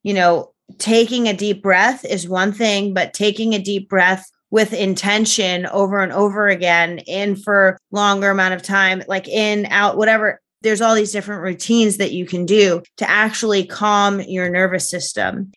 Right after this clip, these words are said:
And when you do that, you can think differently. You're in a different brain space to think. I know it sounds very woo,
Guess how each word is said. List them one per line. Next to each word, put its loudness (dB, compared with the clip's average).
And 2
when 2
you 0
do -4
that, 2
you -6
can -8
think 0
differently. -6
You're 0
in 0
a -2
different 0
brain 2
space -4
to -2
think. 0
I 0
know 2
it 0
sounds 2
very 2
woo, 0